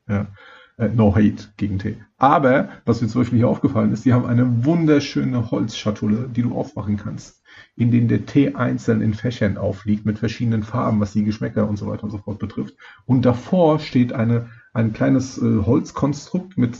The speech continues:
drei Sanduhren und auf jeder Sanduhr steht eine Zahl drauf mit verschiedenfarbigem Sand,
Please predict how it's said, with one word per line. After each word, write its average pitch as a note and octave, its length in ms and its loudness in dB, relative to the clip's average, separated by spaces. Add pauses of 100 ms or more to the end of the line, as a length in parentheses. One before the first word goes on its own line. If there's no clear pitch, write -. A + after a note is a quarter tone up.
(140)
drei A2 420 2
Sanduhren D#3 1080 0 (400)
und A#2 160 0
auf G#2+ 160 2
jeder C#3 320 8
Sanduhr C#3 480 2
steht B2 240 0
eine A2 220 2
Zahl C3+ 480 -2
drauf F#3 480 -2 (280)
mit A#2+ 160 0
verschiedenfarbigem A#2+ 1000 0
Sand, C#3 360 0